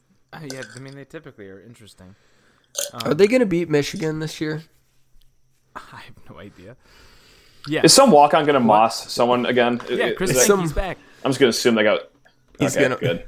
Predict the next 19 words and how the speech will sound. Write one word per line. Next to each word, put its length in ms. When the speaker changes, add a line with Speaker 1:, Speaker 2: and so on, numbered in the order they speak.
Speaker 3:
Was 160
he 80
a 60
walk-on, 320
or 60
am 80
I 80
being 120
Speaker 1:
He 40
was 80
a 40
Speaker 3:
disrespectful? 420
Speaker 1:
walk-on, 260
yeah. 80
Speaker 2:
Yeah. 100
Speaker 3:
Jesus 280
Christ! 380
Wow, 120
that's 60